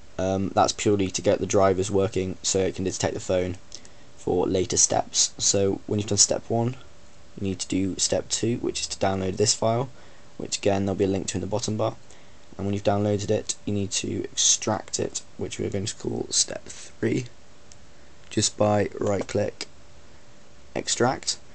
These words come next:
and you should get this folder, and you need to open that.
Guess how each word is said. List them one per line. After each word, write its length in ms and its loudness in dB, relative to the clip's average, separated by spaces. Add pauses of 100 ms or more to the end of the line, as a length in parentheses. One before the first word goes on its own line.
(200)
and 160 2
you 80 0
should 320 2
get 320 0
this 260 4
folder, 440 2 (1040)
and 360 0
you 80 -6
need 140 0
to 160 0
open 220 0
that. 320 -2